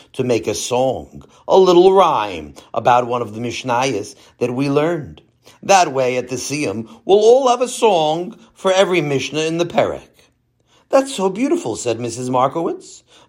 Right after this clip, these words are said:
"But Ma, it's nut. It's so embarrassing. Rhymes?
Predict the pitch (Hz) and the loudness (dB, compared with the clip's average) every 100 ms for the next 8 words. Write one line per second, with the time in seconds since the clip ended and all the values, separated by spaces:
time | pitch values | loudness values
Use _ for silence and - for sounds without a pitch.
0 | - 254 262 302 415 392 233 82 - _ | 0 0 2 2 2 0 -4 -10 -16 _
1 | _ _ _ 269 269 269 277 285 453 453 | _ _ _ -4 -2 0 0 4 2 2
2 | - - - _ _ 294 302 - 403 403 | -8 -14 -16 _ _ -4 -2 0 2 2
3 | 185 175 190 262 - 226 - 104 80 - | 0 -2 2 2 2 -4 -6 -8 -8 -12
4 | - 151 - 113 - 123 127 359 415 427 | -16 -12 -4 2 4 4 2 -2 -6 -6
5 | 359 - | -8 -12